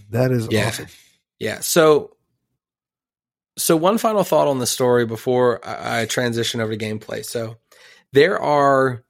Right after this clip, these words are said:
Speaker 2: I believe, twelve chapters in this game. Uh,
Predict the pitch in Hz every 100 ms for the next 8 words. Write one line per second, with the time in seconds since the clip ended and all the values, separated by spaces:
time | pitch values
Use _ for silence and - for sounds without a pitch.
0 | _ _ - 135 175 190 - - 131 131
1 | 131 - 120 110 - 120 113 113 113 -
2 | 107 104 104 113 _ _ _ _ _ _
3 | _ _ _ _ _ _ _ - 110 104
4 | 107